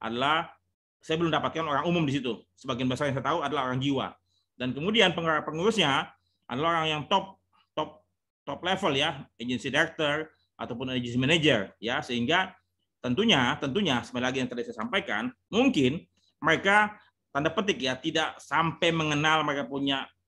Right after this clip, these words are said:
agen-agen di bawahnya yang menjadi anggota. Dan mereka, apa, akan lebih, eh, lebih, apa, lebih memprotek mereka punya kepentingan, eh,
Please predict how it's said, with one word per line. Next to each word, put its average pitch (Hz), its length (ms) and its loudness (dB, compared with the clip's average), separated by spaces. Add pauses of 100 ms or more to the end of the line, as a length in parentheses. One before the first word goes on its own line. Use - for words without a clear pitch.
(360)
agen-agen 139 480 2
di 127 80 0
bawahnya 123 560 2 (160)
yang 113 160 -6
menjadi 117 240 -6
anggota. 110 480 -6 (320)
Dan 117 80 0
mereka, 156 480 2 (720)
apa, 143 400 0
akan 151 240 -2
lebih, 165 480 2 (320)
eh, 139 400 -2
lebih, 170 320 0
apa, 170 240 -4
lebih 175 560 -4
memprotek 170 560 -2
mereka 139 320 -4
punya 139 400 -2 (240)
kepentingan, 143 560 0 (400)
eh, 113 180 -2